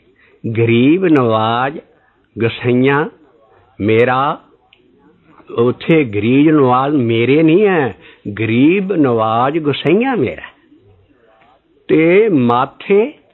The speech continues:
ਛਤਰ, ਹੁਣ ਛਤਰ ਤੇ ਉੱਤੇ ਹੁੰਦਾ ਸਿਰ ਦੇ ਤੇ, ਤੇ ਮੱਥੇ ਤੇ ਛਤਰ ਕਿੱਥੇ ਹੁੰਦਾ?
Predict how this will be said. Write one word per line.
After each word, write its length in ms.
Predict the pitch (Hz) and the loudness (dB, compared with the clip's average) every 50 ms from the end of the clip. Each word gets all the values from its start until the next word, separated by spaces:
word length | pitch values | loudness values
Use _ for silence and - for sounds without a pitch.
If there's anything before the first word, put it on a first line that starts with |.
| _ _ _ _ | _ _ _ _
ਛਤਰ, 600 | _ _ _ - - - - 220 196 - 220 240 - - - - - _ _ _ _ _ _ _ _ _ _ _ - | _ _ _ -20 -14 -8 -8 -6 -4 -2 -4 -4 -4 -10 -20 -20 -20 _ _ _ _ _ _ _ _ _ _ _ -2
ਹੁਣ 160 | 202 233 254 202 | 0 0 0 -2
ਛਤਰ 420 | - - 185 214 226 359 302 294 | -4 -2 -2 -2 0 -2 -4 -2
ਤੇ 160 | - 277 233 | 0 0 0
ਉੱਤੇ 340 | 190 151 - - 175 196 214 | 0 0 -2 -2 0 2 2
ਹੁੰਦਾ 300 | 180 175 175 175 185 277 | 2 2 0 0 0 -2
ਸਿਰ 300 | - - 220 147 139 139 | -4 -6 -6 -4 -4 -2
ਦੇ 180 | 135 165 180 180 | -2 -2 -4 -4
ਤੇ, 140 | 226 262 | -4 -6
ਤੇ 140 | 254 294 302 | -4 -2 0
ਮੱਥੇ 420 | 190 160 143 143 147 147 226 427 - | 0 0 0 0 -2 0 -2 -2 -2
ਤੇ 140 | 277 370 | -2 -4
ਛਤਰ 280 | 320 294 247 240 262 247 | -4 -4 -4 -4 -4 -6
ਕਿੱਥੇ 260 | 240 262 226 - 233 | -6 -8 -14 -14 -14
ਹੁੰਦਾ? 380 | 196 156 - - - _ - | -16 -16 -16 -18 -20 _ -20